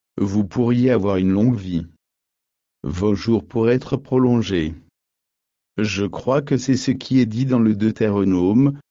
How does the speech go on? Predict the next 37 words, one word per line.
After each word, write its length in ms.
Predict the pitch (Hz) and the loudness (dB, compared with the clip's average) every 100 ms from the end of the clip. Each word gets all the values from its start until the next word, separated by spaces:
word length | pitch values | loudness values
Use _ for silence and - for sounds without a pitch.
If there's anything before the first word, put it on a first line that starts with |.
| _ - | _ -8
afin 320 | 92 113 101 | -4 -2 -2
que 140 | 113 | -2
tout 280 | 107 - 143 135 | -4 -4 -4 0
aille 160 | 113 | 0
bien 300 | 110 110 135 | 0 0 0
pour 260 | 143 123 107 | 0 -2 -6
toi 260 | - 117 | -2 -2
et 60 | 127 | 0
que 100 | 131 | -2
tu 220 | 104 - | -4 -6
vives 280 | 107 127 131 | -4 -2 2
longtemps 440 | 127 113 113 113 | 2 2 0 0
sur 220 | 131 - 107 | 0 0 0
la 140 | 104 | 0
terre. 540 | - 80 71 67 - - _ _ _ _ _ _ _ _ _ _ _ - | 0 0 0 -2 -6 -14 _ _ _ _ _ _ _ _ _ _ _ -2
Et 100 | 123 | 0
vous, 320 | 107 107 143 - _ _ - | 2 0 -2 -8 _ _ -2
père, 520 | 120 107 117 139 160 - _ _ - | 2 4 2 2 -4 -10 _ _ -2
n'irritez 600 | 101 123 113 107 - 120 | 2 4 2 0 -2 -2
pas 140 | 131 | 0
vos 260 | 127 127 113 | 0 0 0
enfants, 580 | 107 - - 85 90 - _ _ - | -2 -4 -4 -4 -4 -8 _ _ -2
les 200 | 110 123 | 0 2
parents 440 | 123 110 113 113 | 0 0 0 -2
ont 140 | 98 110 - - | -2 -2 -2 0
une 140 | 104 | 0
responsabilité, 1300 | 95 113 107 - 104 - 107 92 85 85 - 85 90 - _ _ - | 0 -2 -2 -2 -4 -2 -2 -2 -6 -8 -4 -2 -2 -4 _ _ -2
mais 140 | 104 104 | -2 0
élevez-les 600 | 120 110 90 98 98 107 | 0 0 0 -2 -2 0
dans 160 | 107 | 0
la 140 | 104 95 | 0 0
discipline 800 | 101 113 - 113 - 113 113 - | 0 -4 -4 -8 -2 2 2 0
et 80 | 110 | -2
les 260 | 107 95 117 | -2 0 -2
exhortations 800 | 117 117 110 - 117 - - 107 | -2 -2 -4 -2 -4 -4 -2 -2
du 160 | 85 | -2
Seigneur. 800 | 82 - 98 95 80 69 - - | -4 -4 -2 0 0 -2 -8 -18